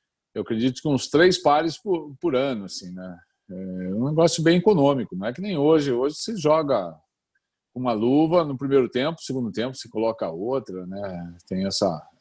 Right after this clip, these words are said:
essa facilidade. Que bom, né? Que bom que o material mudou muito, né? O acesso ao material, ele, ele tá, tá muito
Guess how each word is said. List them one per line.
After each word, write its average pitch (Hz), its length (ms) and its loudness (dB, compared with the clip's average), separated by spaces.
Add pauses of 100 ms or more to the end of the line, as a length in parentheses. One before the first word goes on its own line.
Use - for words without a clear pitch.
essa 95 260 0
facilidade. 98 880 4
Que - 80 -2
bom, 143 300 6
né? 104 180 -2 (140)
Que 110 60 -6
bom 113 260 -2
que 139 260 6
o 113 100 6
material 110 640 2
mudou 104 360 -4
muito, 101 680 -8 (600)
né? 101 140 -10
O 104 80 -2
acesso 110 640 2
ao 95 220 -6
material, 101 680 -6
ele, 135 120 -6 (360)
ele 95 200 -4
tá, 101 440 0
tá 95 140 -6
muito 104 840 0